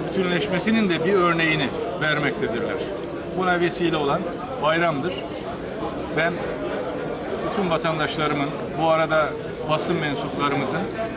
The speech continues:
Kurban Bayramlarını kutluyorum. Daha nice bayramlarda beraber olma arzu ve dileğimi dile getiriyorum. Ee, bu duygu ve düşüncelerle bütün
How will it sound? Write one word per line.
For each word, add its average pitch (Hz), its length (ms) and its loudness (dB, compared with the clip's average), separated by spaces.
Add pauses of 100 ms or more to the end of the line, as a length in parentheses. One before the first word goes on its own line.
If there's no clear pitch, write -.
(680)
Kurban 165 320 2
Bayramlarını 160 800 2
kutluyorum. 165 460 2 (280)
Daha 165 140 4
nice 160 340 2
bayramlarda 151 760 2 (500)
beraber 151 460 4 (240)
olma 151 320 2 (460)
arzu 151 340 2
ve 143 160 0
dileğimi 151 440 2 (600)
dile 160 200 2
getiriyorum. 156 580 2 (1040)
Ee, 127 180 -2 (140)
bu 165 260 0
duygu 165 240 4
ve 156 100 0
düşüncelerle 156 680 2 (800)
bütün 170 260 0